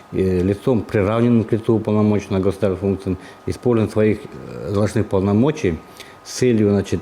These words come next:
э, извлечения, э, лично, либо через посредника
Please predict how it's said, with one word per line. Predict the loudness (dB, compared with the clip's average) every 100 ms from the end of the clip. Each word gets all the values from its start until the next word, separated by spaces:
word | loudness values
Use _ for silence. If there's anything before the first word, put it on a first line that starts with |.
| -2
э, | -2 0 0 -2 -2 -2 -2 -2 0 0
извлечения, | 0 -2 0 2 4 2 0 -8 -20 -20 -20 -20 -20 -20
э, | -16 -12 -6 0
лично, | 0 0 0 2
либо | 2 0
через | -2 -2
посредника | 0 -4 0 0 0 0 0